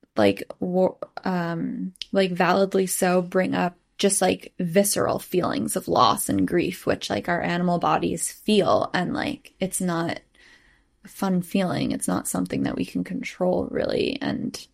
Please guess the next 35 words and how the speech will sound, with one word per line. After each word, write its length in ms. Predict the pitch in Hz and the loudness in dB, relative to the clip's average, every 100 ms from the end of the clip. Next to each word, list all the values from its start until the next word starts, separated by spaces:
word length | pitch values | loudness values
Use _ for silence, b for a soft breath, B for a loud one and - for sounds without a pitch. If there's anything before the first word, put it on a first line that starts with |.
| _ _ | _ _
uh, 140 | - - _ | -12 -12 _
I'm 140 | - 185 | -8 -6
sure 280 | - 185 - | -2 -2 -2
it's, 300 | - - - | -4 -12 -2
it's, 240 | 202 202 - | -2 -2 2
it's, 440 | 196 196 - - - _ _ | 2 2 -6 -6 -16 _ _
I 100 | 214 | 0
think 220 | 233 381 | 2 4
it's 240 | 269 - - | 4 2 0
the 140 | 190 | 0
biggest 380 | 180 175 - - | 2 0 -4 -2
darkness 540 | - 226 - - 175 | 2 2 0 -2 0
in 120 | 180 - | 0 0
life 300 | - 208 - | 0 -2 -2
is 480 | - - - - b b b _ | -2 -2 -4 -6 b b b _
death, 500 | 180 170 269 - - b b b | 4 4 4 -2 -16 b b b
but 80 | 196 | -2
is 120 | 190 | 0
darkness 440 | 185 175 180 180 - | 0 0 -2 -2 -4
a 60 | |
bad 360 | 180 165 175 220 - | -4 -4 -2 -4 4
thing? 340 | 277 294 294 269 | 8 8 8 4
I 80 | |
don't 200 | 190 202 - | 0 0 -4
think 220 | - 202 208 | -4 -4 -2
so, 420 | - 269 294 294 | 0 2 2 0
but 100 | 220 | 0
also 600 | 190 185 - 185 190 180 - _ _ _ | 0 0 0 0 0 -2 -8 _ _ _
it 220 | 190 185 | -2 0
might, 360 | 185 185 185 - | 0 0 0 -2
it's, 220 | - 196 - | -2 0 0
it's 180 | 190 | 2
uncomfortable, 1000 | 190 180 - 185 185 180 - - - - - | 2 2 0 0 0 0 -2 0 -2 -2 0
and 260 | - 175 | 0 0
it, 200 | - - | 0 -2